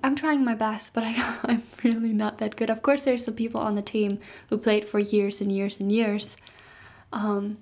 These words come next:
and who, like, started way, way earlier. I started when I was, I think, thirteen or,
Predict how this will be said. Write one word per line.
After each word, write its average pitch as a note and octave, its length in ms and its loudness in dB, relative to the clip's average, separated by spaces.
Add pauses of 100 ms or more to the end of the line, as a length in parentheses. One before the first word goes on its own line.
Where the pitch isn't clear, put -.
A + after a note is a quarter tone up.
(140)
and G#3 180 -4
who, G#3 100 -2
like, G#3 220 -4
started G#3 460 -2
way, G#3+ 160 4
way G3+ 200 0
earlier. G3+ 320 0
I G3 60 -4
started G#3 280 -4
when G#3 140 -4
I G3+ 80 -2
was, G3+ 160 -4
I A#3 60 -8
think, A3 240 -8
thirteen A3 720 0
or, G#3 360 -2